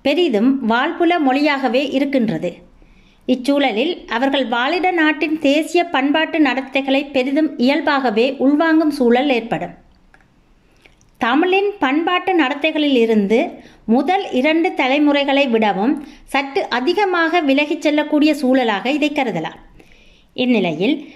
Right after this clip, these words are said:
இவ்வாறான மூன்றாம் தலைமுறை சிறார்களுக்கு தமிழ் சார்ந்த பண்பாட்டு இயங்கு நிலையை எவ்வாறு கற்றுக் கொடுப்பது என்பதே இன்று எம்முன் எழுந்திருக்கின்ற பெரும் சவால். ஏற்கனவே குறிப்பிட்டதைப் போல,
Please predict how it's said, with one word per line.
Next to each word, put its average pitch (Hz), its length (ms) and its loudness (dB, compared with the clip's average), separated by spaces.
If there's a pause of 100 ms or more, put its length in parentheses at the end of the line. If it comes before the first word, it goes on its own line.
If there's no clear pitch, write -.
இவ்வாறான 370 680 0
மூன்றாம் 339 560 2
தலைமுறை 294 400 2
சிறார்களுக்கு 262 840 -2
தமிழ் 277 340 2
சார்ந்த 294 500 0
பண்பாட்டு 302 680 0
இயங்கு 311 360 4
நிலையை 277 580 2 (240)
எவ்வாறு 370 540 0
கற்றுக் 320 360 -4
கொடுப்பது 302 380 0
என்பதே 226 640 0
இன்று 294 540 2
எம்முன் 269 440 4
எழுந்திருக்கின்ற 240 760 0
பெரும் 269 280 2
சவால். 170 420 -2 (3000)
ஏற்கனவே 403 680 0
குறிப்பிட்டதைப் 330 600 0
போல, 196 300 -2